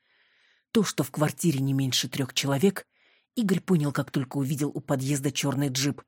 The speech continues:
с заляпанными грязью номерами. «Тойота» принадлежала похитителям Юрия Грабца.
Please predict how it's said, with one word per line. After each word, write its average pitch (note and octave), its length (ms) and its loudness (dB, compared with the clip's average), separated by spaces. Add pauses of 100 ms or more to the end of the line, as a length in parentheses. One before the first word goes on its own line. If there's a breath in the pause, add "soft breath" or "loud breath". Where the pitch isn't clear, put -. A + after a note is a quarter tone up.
с D3 100 -4
заляпанными C3+ 680 2
грязью C3 540 0
номерами. C3 640 0 (560 soft breath)
«Тойота» C#3+ 460 2
принадлежала C#3+ 760 2
похитителям C3+ 840 -2 (220 loud breath)
Юрия C3 400 0
Грабца. C3+ 640 -2